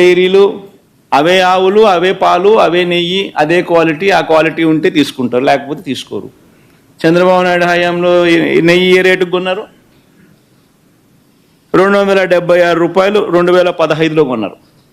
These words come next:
టెండర్ల ద్వారానే. రెండు వేల పంతొమ్మిది జనవరిలో, అంటే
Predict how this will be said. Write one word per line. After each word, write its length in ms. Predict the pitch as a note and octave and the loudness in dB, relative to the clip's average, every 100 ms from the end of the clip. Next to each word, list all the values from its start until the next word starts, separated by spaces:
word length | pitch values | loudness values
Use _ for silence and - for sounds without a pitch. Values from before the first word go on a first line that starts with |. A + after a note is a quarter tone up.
| _ _ _ _ _ _ _ _ _ _ _ _ _ _ - | _ _ _ _ _ _ _ _ _ _ _ _ _ _ -4
టెండర్ల 320 | C#3+ E3 F3+ F3 | 2 2 2 0
ద్వారానే. 320 | F#3+ F#3+ D3 - - _ _ _ _ _ - - - _ _ _ - | 0 -2 -4 -10 -20 _ _ _ _ _ -20 -20 -20 _ _ _ -4
రెండు 220 | C#3+ G3 G3+ | -2 2 2
వేల 180 | G#3+ G#3 G3 | 2 0 -2
పంతొమ్మిది 460 | G3 F3+ A3+ A3 F3 | -4 0 2 2 0
జనవరిలో, 460 | F#3 G3 F#3+ E3 A#2+ - - _ _ _ _ - | 0 2 2 2 -2 -6 -20 _ _ _ _ -8
అంటే 140 | D3 | -2